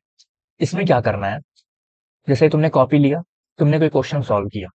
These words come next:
ठीक है, चाहे वो module का हो गया, चाहे वो पीवाईक्यू का हो गया, चाहे वो test series का हो गया, चाहे वो mock test का हो गया, चाहे वो book का हो गया, कहीं का भी question उठाया, उसको बनाया, वो तुमसे नहीं बना, वो difficult लगा या फिर डाउट हो गया या फिर उसका कॉन्सेप्ट तुम्हें click नहीं हुआ time पे,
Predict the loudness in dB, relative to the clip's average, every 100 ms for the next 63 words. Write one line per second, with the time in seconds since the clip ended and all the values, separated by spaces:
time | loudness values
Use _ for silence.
0 | _ _ -6 -4 -6 -8 -2 0 2 2
1 | 2 0 0 -2 -6 -6 -2 -2 -2 0
2 | 2 0 0 -4 -2 -4 -6 -6 -2 0
3 | 0 -2 -2 -2 -4 -4 -6 -4 -6 -4
4 | -2 0 -2 -2 -10 -6 -6 -6 -8 -10
5 | -14 -14 -10 -4 -2 0 -2 -2 -4 -4
6 | -6 -4 -4 -2 -2 -2 -4 -6 -6 -8
7 | -8 -12 _ _ -10 -6 -2 0 0 -4
8 | -10 _ 0 0 0 -2 -2 0 -2 -2
9 | -4 -4 -2 -2 0 0 0 0 0 0
10 | 0 0 0 0 -2 -4 -4 -6 -4 -4
11 | -4 -4 -4 -6 0 2 2 0 -2 -2
12 | -2 -4 -4 -6